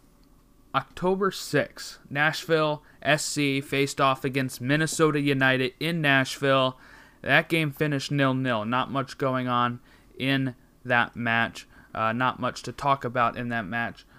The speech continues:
So we're actually gonna move on to Wednesday. That was the only game on Tuesday. So Wednesday had the rest of the teams playing. Atlanta United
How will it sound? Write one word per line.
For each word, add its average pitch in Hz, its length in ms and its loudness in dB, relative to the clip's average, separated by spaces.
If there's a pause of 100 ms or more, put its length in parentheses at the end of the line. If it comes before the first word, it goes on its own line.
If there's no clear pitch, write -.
(120)
So 127 220 -2
we're 139 140 2
actually 135 360 -2
gonna 127 200 -4
move 165 340 -2
on 151 260 2 (1000)
to 247 100 0
Wednesday. 240 380 -2
That 135 80 0
was 165 100 -6
the 220 60 0
only 226 160 2
game 226 240 0
on 220 80 0
Tuesday. 220 440 -4 (220)
So 165 140 -4
Wednesday 220 480 0
had 170 320 0 (320)
the 160 100 0
rest 185 220 6
of 156 60 0
the 143 60 2
teams 123 300 -4
playing. 107 300 -6 (1800)
Atlanta 190 680 4 (500)
United 135 640 2